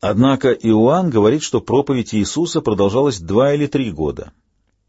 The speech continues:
В самом деле, минимально необходимое время для того, чтобы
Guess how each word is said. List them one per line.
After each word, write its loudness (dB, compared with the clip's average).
В -20
самом -2
деле, 0
минимально 0
необходимое 0
время -4
для -10
того, 0
чтобы -4